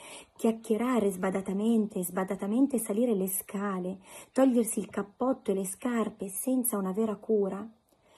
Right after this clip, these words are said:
non è l'atteggiamento giusto perché ci possa visitare la quiete, il silenzio vivo,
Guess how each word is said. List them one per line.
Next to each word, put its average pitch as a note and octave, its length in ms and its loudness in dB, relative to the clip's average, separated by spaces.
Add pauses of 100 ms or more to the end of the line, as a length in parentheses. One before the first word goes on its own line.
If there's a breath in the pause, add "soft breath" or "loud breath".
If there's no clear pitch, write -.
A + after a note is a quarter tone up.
(160 soft breath)
non B3 160 10
è D#4 60 12
l'atteggiamento A3+ 760 4
giusto F3+ 600 -2 (720)
perché G3+ 300 2
ci G#3+ 140 -8
possa G3+ 320 -2
visitare F#3+ 480 0
la F#3 140 -2
quiete, F#3+ 760 -6 (440)
il G3+ 140 2
silenzio G3+ 600 2
vivo, F#3 560 -2